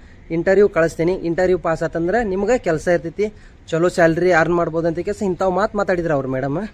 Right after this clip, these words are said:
ನಾ ಏನಂತಂದೆ, "ಆಯ್ತು ಬಿಡಿ, ನನ್ನ ಒಬ್ಬಗ ಆಗಿರ್ಬೇಕು, ಅಮೌಂಟ್ ಎಲ್ಲ ಕೊಡೋಕ್ಕಾಗೋದಿಲ್ಲ ರೀ." ಒಂದ ಮಾತು ಹೇಳಿದೆ. Flipkart-ಇಂದ ಯಾವುದೇ ಒಂದು ಕಾಲ್ ಬಂದ ಕೇಸ ಮಾತಾಡಕತ್ತಿದ್ರಿಪ್ಪ ಅಂತಂತಂದ್ರೆ, ರೊಕ್ಕ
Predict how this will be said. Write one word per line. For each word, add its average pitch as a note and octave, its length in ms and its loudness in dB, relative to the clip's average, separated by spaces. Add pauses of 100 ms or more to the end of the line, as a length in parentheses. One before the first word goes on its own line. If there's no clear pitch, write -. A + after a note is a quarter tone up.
(840)
ನಾ G3+ 200 4
ಏನಂತಂದೆ, G#3 540 4 (720)
"ಆಯ್ತು C3+ 280 -4
ಬಿಡಿ, D3 160 -2
ನನ್ನ C#3 260 -2
ಒಬ್ಬಗ C#3+ 360 -2
ಆಗಿರ್ಬೇಕು, D3 680 0 (440)
ಅಮೌಂಟ್ A3+ 260 4
ಎಲ್ಲ A3+ 140 6
ಕೊಡೋಕ್ಕಾಗೋದಿಲ್ಲ E3+ 640 0
ರೀ." E3 120 -4 (380)
ಒಂದ D3 180 -2
ಮಾತು D#3+ 260 0
ಹೇಳಿದೆ. A#2 380 -12 (1200)
Flipkart-ಇಂದ B3+ 640 -6
ಯಾವುದೇ E3 460 -2
ಒಂದು A3+ 340 2
ಕಾಲ್ G3 340 0
ಬಂದ G3+ 180 0
ಕೇಸ F#3+ 360 -4
ಮಾತಾಡಕತ್ತಿದ್ರಿಪ್ಪ E3+ 920 -4
ಅಂತಂತಂದ್ರೆ, D3+ 960 -6
ರೊಕ್ಕ C#3 240 -4